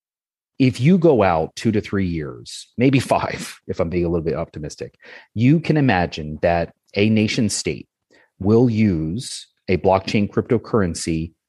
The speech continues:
stablecoin to issue their own bonds. So they wanna raise,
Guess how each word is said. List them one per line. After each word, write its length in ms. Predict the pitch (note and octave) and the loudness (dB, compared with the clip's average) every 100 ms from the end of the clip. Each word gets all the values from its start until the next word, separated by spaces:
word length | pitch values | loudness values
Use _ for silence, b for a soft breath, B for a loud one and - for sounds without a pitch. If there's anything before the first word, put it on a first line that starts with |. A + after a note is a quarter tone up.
| _ _ _ _ - | _ _ _ _ -18
stablecoin 1040 | - - B2+ B2+ B2+ G2+ - D2 C#2+ C3+ - _ _ _ _ _ - | -16 -4 2 4 2 0 -4 -8 -6 -8 -8 _ _ _ _ _ -6
to 200 | A2+ G2+ - | -2 -2 -2
issue 600 | D#3+ F3 - F#2+ D#2 D#2+ B2 _ _ _ | 0 2 0 -2 -4 -6 -10 _ _ _
their 300 | G#2 G#2+ - | 0 2 2
own 420 | G2+ G2+ G2+ G#2 - _ _ | 0 2 2 0 -6 _ _
bonds. 760 | F2 F2 D2 - A#1 - - - _ _ | -2 -2 -2 -8 -18 -16 -16 -16 _ _
So 120 | - | -16
they 160 | D2 G2 | 0 2
wanna 220 | A2 G#2+ | 4 4
raise, 520 | G#2 G#2 G#2+ F#2 - | 4 4 2 0 -4